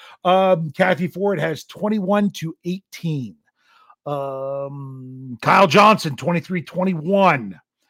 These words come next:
Uh, <laughs> it says there's a Steelers soccer team. <laughs> Um, Jared Thompson,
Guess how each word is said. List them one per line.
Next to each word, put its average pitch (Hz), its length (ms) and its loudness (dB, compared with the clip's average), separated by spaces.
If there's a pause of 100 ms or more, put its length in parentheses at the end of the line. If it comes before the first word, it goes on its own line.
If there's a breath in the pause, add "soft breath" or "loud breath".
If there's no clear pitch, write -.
(400)
Uh, 127 340 -4
<laughs> - 40 -18
it 151 80 -12
says - 300 -10
there's 127 300 -8
a - 20 -8
Steelers 120 380 -12
soccer 113 320 -12
team. 110 340 -16
<laughs> 381 60 -20 (1120 loud breath)
Um, 156 600 4 (240 soft breath)
Jared 202 360 4
Thompson, 175 580 2